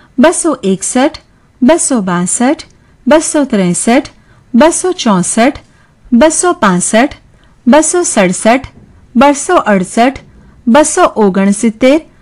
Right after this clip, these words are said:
બસો સિત્તેર, બસો એકોતેર. પ્રશ્ન,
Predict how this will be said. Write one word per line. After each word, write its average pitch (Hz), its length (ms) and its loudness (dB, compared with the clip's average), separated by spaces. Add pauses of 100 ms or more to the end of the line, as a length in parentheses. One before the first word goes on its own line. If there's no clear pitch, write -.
(220)
બસો 320 400 2
સિત્તેર, 214 580 -2 (760)
બસો 202 480 2
એકોતેર. 185 680 0 (960)
પ્રશ્ન, 247 380 0